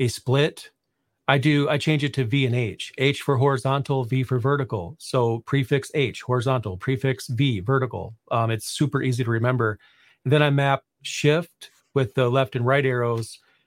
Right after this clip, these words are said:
to the different tabs. And that seems to work a lot better, um, in my opinion.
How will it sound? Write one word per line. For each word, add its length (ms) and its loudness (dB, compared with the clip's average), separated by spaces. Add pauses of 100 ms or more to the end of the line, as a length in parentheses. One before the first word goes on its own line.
(140)
to 120 0
the 80 2
different 380 0
tabs. 420 0
And 80 2
that 120 2
seems 200 0
to 60 -2
work 180 -2
a 40 -2
lot 140 -2
better, 480 -2
um, 260 -2
in 60 -2
my 140 0
opinion. 540 -6